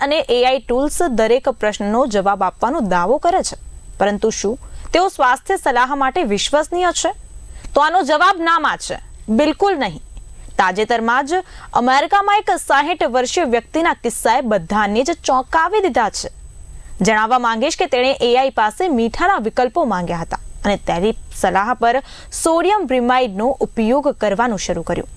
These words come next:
પરિણામ એ આવ્યું કે તેને બ્રોમાઇડ પોઈઝ-, પોઈઝનિંગનો ઉપભોગ બનવો પડ્યો,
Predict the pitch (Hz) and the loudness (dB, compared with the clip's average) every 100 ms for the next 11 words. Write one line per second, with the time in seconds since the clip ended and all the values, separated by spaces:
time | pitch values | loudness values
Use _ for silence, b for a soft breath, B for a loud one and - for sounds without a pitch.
0 | - - - - 180 190 214 233 285 254 | -16 -14 -4 0 2 2 2 2 2 0
1 | 294 - B B 330 330 349 240 262 254 | -2 -4 B B 0 0 0 2 2 2
2 | 269 320 381 - 269 233 233 233 254 - | 2 0 0 0 0 0 0 0 0 0
3 | 247 240 233 277 294 247 294 - 202 - | 2 2 2 0 2 2 2 0 -6 -4
4 | - 262 240 208 190 175 170 175 | 0 0 2 0 -2 -2 -4 -4